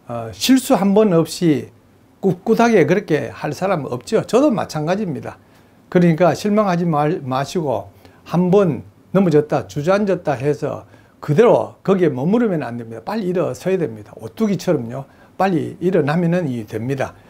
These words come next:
그렇게, 그렇게 하면서 서서히, 서서히, 어, 조금씩, 조금씩 전진하면은 되겠죠. 어, 언젠가는 난 다시 시작을 한다 하는 생각만큼은, 어, 이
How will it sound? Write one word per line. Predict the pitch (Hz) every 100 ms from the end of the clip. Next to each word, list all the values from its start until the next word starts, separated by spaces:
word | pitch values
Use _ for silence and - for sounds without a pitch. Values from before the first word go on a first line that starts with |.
| - - -
그렇게, | 233 254 220
그렇게 | 180 233 226
하면서 | 202 190 170 147 127
서서히, | - 185 185 220 170
서서히, | - 160 156 180 175 143 - - - - -
어, | 120 110
조금씩, | 131 190 175 -
조금씩 | 147 151 143 123 107 - _
전진하면은 | - 131 151 139 170 170 131 107 104
되겠죠. | 110 127 147 - 120 - - - - - - - _ -
어, | 190 185 180 180 147 - _ _ _ _
언젠가는 | - 214 262 269 269 247 233 214
난 | 220 190
다시 | 196 196
시작을 | 175 220 208 202
한다 | 151 202 196 190 180
하는 | 175 185
생각만큼은, | 175 190 190 196 160 156 190 - 202 208 214 214 - _ -
어, | 120 117 113
이 | 120 120